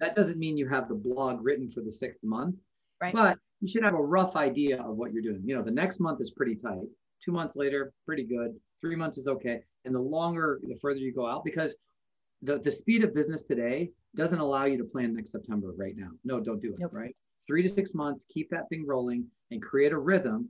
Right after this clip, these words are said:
Speaker 1: so you can see the big picture every time you look at it. And then you're looking at data, hopefully monthly, and you continue to
Speaker 2: Yep.
Speaker 1: reinforce. I think it's a perfect example. I, I love that. Uh, I love that application of, uh,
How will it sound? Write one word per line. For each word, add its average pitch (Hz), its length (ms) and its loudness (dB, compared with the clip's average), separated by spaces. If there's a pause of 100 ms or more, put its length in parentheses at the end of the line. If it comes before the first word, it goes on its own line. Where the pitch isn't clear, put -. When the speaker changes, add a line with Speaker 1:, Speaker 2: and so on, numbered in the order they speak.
(140)
Speaker 1:
so - 120 -2
you 131 160 0
can 127 160 0
see 180 200 0
the 175 100 2
big 143 260 0
picture 160 400 -2
every 120 180 0
time 113 160 -2
you 107 100 0
look 127 180 -2
at 160 140 -2
it. 220 180 -2 (520)
And 135 100 2
then 135 80 4
you're 123 140 2
looking 143 260 2
at 160 80 -6
data, 147 240 4
hopefully 127 320 -4
monthly, 131 520 -2 (240)
and 120 80 0
you 120 80 0
continue 120 340 -4
to - 40 -2
Speaker 2:
Yep. 113 40 0
Speaker 1:
reinforce. - 400 -8
I 113 40 -6
think 127 140 -2
it's - 80 -4
a 107 60 -6
perfect 110 300 -6
example. 101 360 -6
I, 95 40 -8
I 104 220 -10
love 110 240 -6
that. 107 220 -6 (180)
Uh, 98 140 -8 (280)
I 139 60 4
love 151 220 6
that 131 140 2
application 110 540 -4
of, 95 140 -6
uh, 104 40 -8